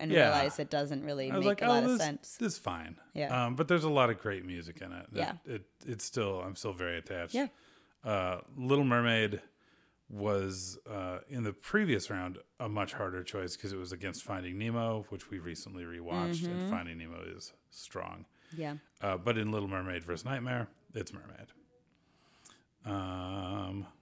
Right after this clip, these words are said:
Speaker 2: cool. So now we're on to, yo, I don't know how this happened. Sleeping Beauty got far.
Speaker 1: Yeah, it did. You, you have some connection to old movies that, like,
Speaker 2: I've
Speaker 1: I
Speaker 2: watched
Speaker 1: barely saw.
Speaker 2: So I've probably watched Sleeping Beauty a hundred times,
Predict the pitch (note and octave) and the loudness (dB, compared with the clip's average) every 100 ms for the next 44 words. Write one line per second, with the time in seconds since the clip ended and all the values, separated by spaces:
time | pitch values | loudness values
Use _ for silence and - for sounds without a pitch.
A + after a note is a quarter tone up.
0 | _ - G#2+ - B2 A#2+ A#2+ A#2+ G#2+ C3 | _ 2 2 4 2 2 2 2 2 2
1 | B2+ G2+ - _ - - _ _ _ - | 2 2 -2 _ -20 -20 _ _ _ -20
2 | _ - C#3 C3 G2+ G#2 D#3 B2+ G2+ F#2+ | _ -8 2 4 6 6 8 8 8 6
3 | E2 G2 G2 E2+ D#2+ - A#2 C#3 A2 F2 | 0 2 0 0 -6 -2 0 2 2 2
4 | G2 F2 D#2+ D#2+ - - F2+ F2 E2+ E2 | 0 0 -2 -6 -8 -4 0 2 0 -2
5 | - - - G3 A3+ F3 - G#3+ - B3+ | -6 -12 -6 2 4 4 4 0 4 4
6 | - - - - A3+ G4+ - A#3 F4 F#4 | 4 0 -14 2 8 8 6 2 6 4
7 | E4 F4+ - A#3+ G#3+ B3 A3+ - G3 F#3+ | 6 6 6 4 4 4 6 6 6 6
8 | G3+ G3 G#3 G3 F3+ F3 F#3 E3 D#3+ - | 4 2 0 2 2 4 6 4 2 -8
9 | _ B2 C3+ C3+ C#3 C#4 F#3 G#3+ F#3+ F#3 | _ 4 6 10 10 10 6 6 8 8
10 | F3 E3 D3+ - C#3+ A2 - F3 C3 A#2 | 6 2 0 2 4 4 0 4 6 6
11 | B2 - - B2+ A2 G#2 F#2+ - A2+ F#2 | 4 -2 2 4 4 2 0 0 -4 -4
12 | F2+ F2 F2 E2+ D#2+ E2 E2 D#2 - - | -4 -4 -4 -4 -6 -8 -10 -10 -14 -18
13 | - - | -18 -18